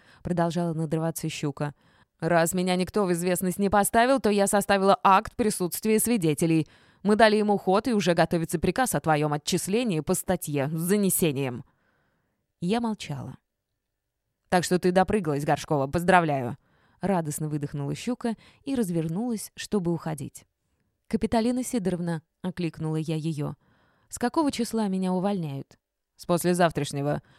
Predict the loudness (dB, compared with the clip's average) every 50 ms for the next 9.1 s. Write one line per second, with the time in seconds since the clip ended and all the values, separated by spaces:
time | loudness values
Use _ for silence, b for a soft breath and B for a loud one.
0 | b b b -2 -2 -2 -2 -2 -4 -4 -2 -4 -4 -4 -6 -6 -6 -6 -8 -10
1 | -10 _ _ _ _ _ -2 4 4 6 6 6 4 4 4 0 0 0 0 0
2 | -2 0 0 0 2 2 2 2 2 -2 -2 -2 -4 -2 -2 -4 -4 -2 -4 -4
3 | -4 -4 -6 -4 -2 -2 0 0 0 0 -2 -2 -2 -4 -8 _ _ _ -12 -6
4 | 0 4 4 6 6 4 2 0 -2 -8 -10 -12 -12 -4 0 0 0 0 0 -2
5 | -2 -2 -2 -4 -8 _ _ _ _ _ _ _ _ _ _ _ _ -18 -12 -4
6 | -4 -2 -2 0 0 0 2 2 0 -2 -2 -4 -2 -2 -2 -2 0 -2 -2 -2
7 | -2 -2 -4 -2 -2 -2 -2 -2 -2 -4 -4 -6 _ -8 -8 -6 -4 -6 -6 -6
8 | -6 -6 -4 -4 -2 -2 -2 -2 -2 -2 -4 -4 -4 -4 -4 -4 -4 -4 -6 -8
9 | -8 -10